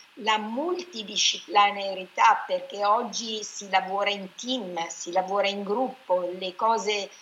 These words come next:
eh, soprattutto nel mondo della tecnologia, sono piuttosto complesse, non tutti hanno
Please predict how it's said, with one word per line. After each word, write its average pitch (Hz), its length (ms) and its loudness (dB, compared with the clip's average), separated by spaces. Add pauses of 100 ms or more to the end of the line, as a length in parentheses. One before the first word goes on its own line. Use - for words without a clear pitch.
(240)
eh, 180 280 0
soprattutto 190 580 -2
nel 208 200 0
mondo 196 260 0
della 190 240 4
tecnologia, 208 840 -2
sono 185 440 -4
piuttosto 190 500 -2
complesse, 214 720 2
non 185 260 -8
tutti 254 460 -4
hanno 202 520 4